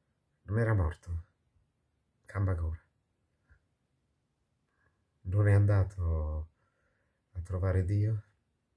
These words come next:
Ma l'esorcista del Papa.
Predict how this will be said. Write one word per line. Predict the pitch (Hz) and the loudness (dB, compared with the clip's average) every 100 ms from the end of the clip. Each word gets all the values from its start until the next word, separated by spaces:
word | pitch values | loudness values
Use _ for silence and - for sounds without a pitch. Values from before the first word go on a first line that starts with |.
| _ _ _ - | _ _ _ -12
Ma | 82 82 _ _ _ _ _ _ _ _ _ - - - _ _ _ _ _ _ _ _ _ _ _ _ _ _ _ _ _ _ _ - 78 | -10 -10 _ _ _ _ _ _ _ _ _ -20 -20 -20 _ _ _ _ _ _ _ _ _ _ _ _ _ _ _ _ _ _ _ -14 -4
l'esorcista | 80 69 67 - - 76 - - - | -4 -4 -10 -14 -12 -10 -10 -12 -20
del | - _ | -20 _
Papa. | - - - _ - - _ | -20 -20 -20 _ -20 -20 _